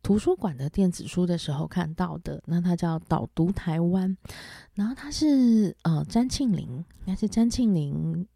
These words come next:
这个记者。对，那他好像就是访问了台湾的几家书店。那我必须说，呃，一开始我在想，我那时候会打开来看的目的，我猜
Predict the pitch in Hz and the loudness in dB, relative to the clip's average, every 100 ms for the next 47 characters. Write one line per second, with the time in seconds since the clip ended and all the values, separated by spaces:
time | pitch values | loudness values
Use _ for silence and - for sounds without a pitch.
0 | _ - 185 175 156 156 - 240 - - | _ -6 -2 0 0 -2 -4 -6 -6 -10
1 | - _ _ - - - - _ 175 156 | -10 _ _ -20 -20 -20 -20 _ -2 0
2 | 190 190 190 196 196 190 190 180 196 190 | 0 0 0 -2 -2 -2 -4 -8 -2 0
3 | 196 190 202 - - 196 185 180 170 165 | 2 4 2 2 -2 2 2 0 -2 0
4 | 170 170 - 156 165 - 165 - 175 156 | 0 -2 -6 -8 -6 -4 -6 -6 -8 -10
5 | 156 - - 302 262 185 196 208 202 - | -14 -14 -12 -4 -2 0 0 0 0 2
6 | 196 202 202 - - - - 170 151 - | 4 4 0 -8 -18 -20 -8 -4 -4 -4
7 | 202 240 247 - 151 139 190 190 165 - | -2 0 0 0 -2 0 0 -2 -6 -12
8 | _ - - - 180 254 370 285 285 - | _ -20 -20 -8 0 0 2 0 0 -4
9 | - 220 214 175 175 220 190 165 160 156 | -4 0 2 2 2 2 4 2 0 0
10 | 180 208 175 - 185 123 - - - - | 2 2 2 0 -2 -2 -6 -4 -4 -2
11 | 196 | -2